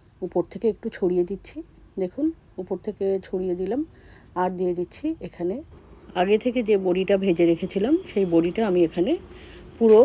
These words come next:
লাউর ঘন্টটার উপরে ছড়িয়ে দিচ্ছি। এইভাবেই এরপরে চামচ দিয়ে আপনারা সার্ভ করবেন, দেখবেন খেতে অনেক বেশি সুস্বাদু হবে। যাই হোক, আপনারা এইভাবে একবার লাউর ঘন্ট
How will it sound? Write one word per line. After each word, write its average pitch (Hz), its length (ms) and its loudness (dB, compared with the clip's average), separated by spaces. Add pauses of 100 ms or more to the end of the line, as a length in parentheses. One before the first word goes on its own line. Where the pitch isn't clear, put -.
লাউর 185 220 6
ঘন্টটার 170 440 4
উপরে 175 260 0
ছড়িয়ে 156 340 0
দিচ্ছি। - 340 -8 (560)
এইভাবেই 214 480 6 (520)
এরপরে 190 400 4 (360)
চামচ 175 380 6
দিয়ে 254 160 4
আপনারা 175 320 4
সার্ভ 156 340 0
করবেন, 202 300 0 (1080)
দেখবেন 185 360 2 (200)
খেতে - 320 2
অনেক 226 300 4 (180)
বেশি 180 280 -2
সুস্বাদু 147 480 -2
হবে। 127 220 -8 (680)
যাই 208 240 6
হোক, 240 180 0 (520)
আপনারা 214 340 0
এইভাবে 220 360 4
একবার 202 260 4
লাউর 190 240 6
ঘন্ট 202 220 -2